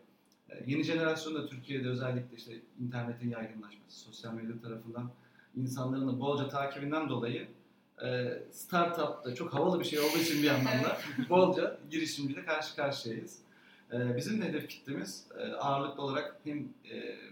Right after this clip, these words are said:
Speaker 1: müşteri portföyü olarak da, partner olarak da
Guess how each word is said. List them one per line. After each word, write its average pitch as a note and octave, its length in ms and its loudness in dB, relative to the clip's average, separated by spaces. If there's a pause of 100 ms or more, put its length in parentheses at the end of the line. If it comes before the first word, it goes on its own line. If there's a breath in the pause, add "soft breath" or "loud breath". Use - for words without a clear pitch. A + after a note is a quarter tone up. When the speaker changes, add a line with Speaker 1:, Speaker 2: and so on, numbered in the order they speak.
(100)
Speaker 1:
müşteri D3 360 -4
portföyü C#3 340 -4
olarak - 340 0
da, - 120 -16
partner B2 300 -2
olarak - 680 -10
da - 240 -6